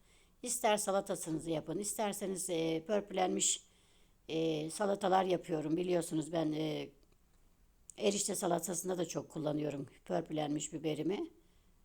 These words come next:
Sevdiğimiz için her türlü hazırlayabilirsiniz.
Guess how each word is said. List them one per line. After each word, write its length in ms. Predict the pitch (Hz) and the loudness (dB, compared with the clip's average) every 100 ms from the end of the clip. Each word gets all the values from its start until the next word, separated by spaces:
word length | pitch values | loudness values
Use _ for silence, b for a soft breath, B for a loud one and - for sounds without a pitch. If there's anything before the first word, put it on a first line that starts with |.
| _ _ - - - _ - - - - | _ _ -20 -20 -20 _ -20 -20 -16 0
Sevdiğimiz 540 | 254 220 196 202 165 | 2 4 2 -2 -2
için 320 | 139 - 220 | -4 -6 -8
her 300 | 196 247 202 | -2 2 2
türlü 260 | - 160 196 | 0 -2 -2
hazırlayabilirsiniz. 1400 | 233 220 175 180 180 170 170 180 160 - 147 202 - - | 0 -2 -2 0 2 2 2 2 0 -2 -2 -2 -4 -8